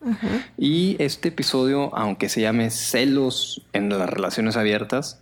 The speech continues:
Speaker 2: es para todos. Así seas monógamo o tengas una relación abierta, yo sé que hay muchos monógamos con mucha curiosidad.
Speaker 1: Ujú.
Speaker 2: Y este episodio es para todos, ¿ok?
Speaker 1: Sí, sí, sí, lo puedes aplicar de acuerdo a cómo sea tu relación, ¿no?
Speaker 2: Exactamente,
Speaker 1: Ujú.
Speaker 2: porque los celos existen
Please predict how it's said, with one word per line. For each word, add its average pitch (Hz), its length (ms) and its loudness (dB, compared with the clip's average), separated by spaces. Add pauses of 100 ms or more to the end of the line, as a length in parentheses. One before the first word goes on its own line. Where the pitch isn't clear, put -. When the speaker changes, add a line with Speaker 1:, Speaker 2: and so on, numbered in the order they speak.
Speaker 2:
es 104 200 0
para 117 440 0
todos. 92 560 0
Así 117 220 0
seas 120 180 0
monógamo 135 960 2
o 107 120 -2
tengas 110 300 0
una 110 140 2
relación 110 340 0
abierta, 120 460 0
yo 123 140 0
sé 131 160 0
que 131 80 2
hay 139 60 2
muchos 139 360 2
monógamos 120 540 2
con 110 140 2
mucha 123 300 2
curiosidad. 98 680 0 (240)
Speaker 1:
Ujú. 302 420 -4
Speaker 2:
Y 202 520 2
este - 220 -2
episodio 185 240 0
es 180 60 -4
para 120 220 0
todos, - 460 -4
¿ok? - 160 -2
Speaker 1:
Sí, 170 140 4
sí, 277 120 2
sí, 294 220 2
lo 220 180 0
puedes 220 240 0
aplicar 214 540 0
de 185 720 0
acuerdo 196 480 2
a 190 200 0
cómo 185 240 -4
sea 190 200 -2
tu 190 100 -4
relación, 165 440 -4 (120)
¿no? - 160 -16 (420)
Speaker 2:
Exactamente, - 800 -2
Speaker 1:
Ujú. 214 120 -2
Speaker 2:
porque 143 160 0
los 147 140 2
celos 165 260 0
existen 151 680 -2